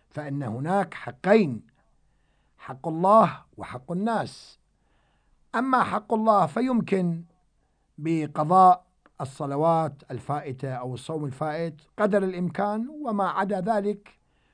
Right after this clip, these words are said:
وما لم يقدر عليه فإنه يمكن أن يتدارك ما فاته بالاستغفار وطلب المغفرة من الله والتوبة والإنابة.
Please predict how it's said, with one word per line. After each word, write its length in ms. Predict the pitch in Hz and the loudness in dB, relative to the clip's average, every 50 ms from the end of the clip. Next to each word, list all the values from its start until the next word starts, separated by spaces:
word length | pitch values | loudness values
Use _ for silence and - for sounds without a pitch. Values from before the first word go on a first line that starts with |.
| _ _ - | _ _ -10
وما 260 | 180 160 170 175 170 | -6 -2 -2 -2 0
لم 180 | 170 180 185 180 | -2 -2 -2 -4
يقدر 320 | 175 156 156 160 175 165 | -4 -6 -6 -6 -4 -2
عليه 340 | 160 170 196 220 226 196 170 | 0 0 0 0 0 -2 -4
فإنه 600 | - - 180 165 170 170 156 139 143 160 165 170 | -6 -8 -6 -6 -4 -4 -2 -4 -4 -4 -4 -4
يمكن 400 | 190 196 180 - 175 185 185 208 | -2 -4 -4 -4 -4 -6 -6 -4
أن 360 | 208 180 185 196 202 208 226 - _ _ _ _ _ _ _ _ _ _ _ - | -2 -2 0 0 -2 -4 -8 -12 _ _ _ _ _ _ _ _ _ _ _ -8
يتدارك 680 | 160 139 135 180 180 170 220 226 233 208 175 156 - | -6 -4 -2 -2 2 6 10 10 10 10 8 4 0
ما 160 | 165 160 151 139 | -4 -4 -4 -2
فاته 480 | 135 - 180 - - 156 147 170 185 | -2 -2 -2 -2 -2 -4 -4 -4 -4
بالاستغفار 960 | 175 185 190 180 135 - - 185 156 127 - - 175 170 165 160 160 156 156 - _ _ _ _ _ _ _ _ _ _ _ - | -6 -6 -8 -8 -10 -10 -10 -10 -10 -8 -2 2 2 2 2 2 0 -4 -8 -14 _ _ _ _ _ _ _ _ _ _ _ -6
وطلب 560 | 156 202 151 180 175 170 160 156 147 151 - - - | -6 -4 -2 -2 -2 0 0 -2 -4 -6 -10 -12 -10
المغفرة 540 | 143 139 139 160 170 160 131 - 165 160 156 | -8 -6 -4 -4 -4 -4 -4 -4 -4 -4 -4
من 140 | 151 147 147 | -2 -4 -4
الله 380 | 143 139 143 143 139 135 113 | -4 -2 -2 -2 -2 -4 -4
والتوبة 480 | 120 139 135 135 - - 156 151 147 139 | -6 -6 -8 -8 -6 -4 -4 -2 -2 -2
والإنابة. 640 | 135 135 131 135 139 131 131 131 123 113 113 95 | -4 -4 -6 -6 -6 -4 -4 -4 -4 -6 -10 -12